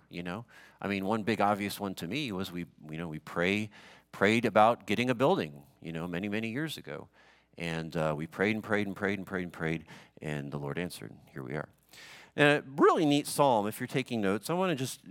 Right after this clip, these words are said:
turn you to Psalm chapter five, verse one through three. This has really been a pivotal, um, little passage for me. And I, I read this, uh, really neat little book. You guys have heard of Matthew Henry's commentary, I'm sure. Well, Matthew Henry was, uh,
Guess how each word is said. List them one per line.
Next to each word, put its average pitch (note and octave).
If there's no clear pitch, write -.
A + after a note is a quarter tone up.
turn C3
you A#2
to G2
Psalm A2
chapter G2
five, G2+
verse F2+
one F#2+
through F2+
three. F#2+
This -
has C#4
really D3
been B2
a G2+
pivotal, A2
um, F#2
little A#2
passage A#2
for -
me. F#2
And F#2
I, G2+
I A#2
read F3+
this, G3+
uh, G#2
really F#3
neat B2+
little A2+
book. G#2+
You C#3+
guys D3
have A#2
heard A#2+
of G2
Matthew G#2+
Henry's G2+
commentary, G2+
I'm F#2+
sure. G#2+
Well, B2
Matthew C3
Henry B2+
was, F#2+
uh, F#2+